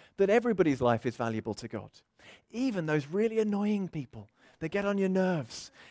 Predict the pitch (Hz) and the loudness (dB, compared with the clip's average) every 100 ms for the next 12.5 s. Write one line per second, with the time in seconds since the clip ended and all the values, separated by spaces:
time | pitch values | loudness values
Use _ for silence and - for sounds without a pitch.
0 | - 214 240 233 233 226 214 202 202 202 | -2 0 2 2 2 2 4 6 4 2
1 | 208 - 226 - _ 247 240 240 196 208 | -2 -2 -6 -8 _ -6 -4 -4 -2 0
2 | 214 247 254 220 165 - - 220 240 220 | 2 2 2 4 4 4 -4 0 0 -2
3 | - 202 165 165 170 180 156 190 226 202 | -2 -2 0 -2 0 -2 -2 -2 0 2
4 | 190 165 170 151 151 156 - - - 156 | 0 0 0 2 2 -2 -6 -20 -8 -2
5 | 165 165 190 247 208 185 - 214 - 180 | 0 2 6 4 4 -4 0 0 4 4
6 | 151 - 156 - 156 147 151 147 147 - | 4 4 4 4 0 -2 -4 -4 -4 -8
7 | _ - - 254 208 147 127 127 127 - | _ -10 0 4 4 6 4 2 -2 -10
8 | - _ _ - 165 - _ _ _ - | -20 _ _ -6 -6 -6 _ _ _ -18
9 | 151 156 160 214 285 240 170 107 - - | -16 -12 -10 0 4 6 6 2 -4 -12
10 | _ _ _ _ _ _ _ _ _ _ | _ _ _ _ _ _ _ _ _ _
11 | - 208 208 190 180 180 135 131 127 123 | -4 -2 0 0 2 2 2 2 0 -4
12 | 123 143 165 147 | -6 -8 -12 -12